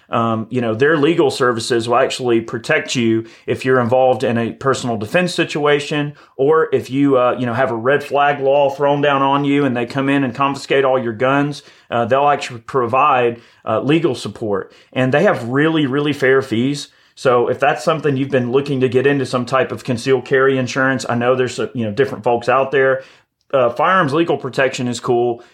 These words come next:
because they are very affordable and they kinda stick to the beans and bullets of the situation in terms of having their lawyers on call, ready to go. Uh, some states consider it like a prepaid legal service,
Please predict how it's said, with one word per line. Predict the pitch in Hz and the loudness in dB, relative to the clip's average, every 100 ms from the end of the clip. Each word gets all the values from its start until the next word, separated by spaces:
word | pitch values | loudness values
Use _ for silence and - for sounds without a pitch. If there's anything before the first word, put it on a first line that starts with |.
| - | -8
because | 131 151 151 - | -4 2 2 0
they | 147 131 131 | 0 2 2
are | 139 143 | 2 2
very | 123 139 139 | 2 4 4
affordable | 120 135 139 147 147 151 - - - | 2 0 2 2 0 -2 -4 -20 -6
and | 127 123 | -2 0
they | 135 | 0
kinda | 147 135 | 0 -2
stick | 127 - - | -2 -2 -4
to | - | -4
the | 127 | -4
beans | 120 143 127 | 0 0 0
and | 123 | 0
bullets | 127 139 131 113 - | 2 4 2 0 -4
of | 123 120 117 | 0 0 0
the | 117 | -4
situation | - 127 120 120 131 - 117 | -4 -4 0 0 0 0 -6
in | 113 | -4
terms | 127 113 | -4 -4
of | 120 | -2
having | 120 117 | -2 -2
their | 117 | -2
lawyers | 120 131 127 117 | 2 2 2 -2
on | 117 131 131 | 0 0 0
call, | - 127 123 120 120 | 0 2 2 0 -4
ready | 117 120 127 | -2 -2 -2
to | |
go. | 117 123 120 120 117 - - - | 0 2 2 2 0 -8 -18 -4
Uh, | 123 117 | -2 -2
some | - 240 | 0 -2
states | 233 220 185 - | 0 2 2 0
consider | 165 135 - 170 | -8 -2 0 2
it | 156 | 2
like | 135 127 | 0 -2
a | 120 | -4
prepaid | - 139 143 143 139 139 | -4 -2 -2 2 0 2
legal | 127 127 131 | 0 0 -2
service, | - 143 143 147 | 0 2 2 -2